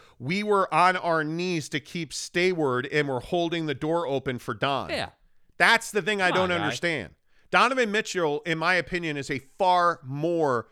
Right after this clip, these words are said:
Speaker 1: talented player than Gordon Hayward.
Speaker 2: Dude has carried you.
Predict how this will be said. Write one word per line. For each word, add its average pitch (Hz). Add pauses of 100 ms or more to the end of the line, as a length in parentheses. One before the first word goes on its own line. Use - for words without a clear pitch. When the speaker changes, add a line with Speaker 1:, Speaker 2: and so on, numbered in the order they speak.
(140)
Speaker 1:
talented 180
player 143
than 131
Gordon 120
Hayward. 104
Speaker 2:
Dude 285
has 302
carried 226
you. 87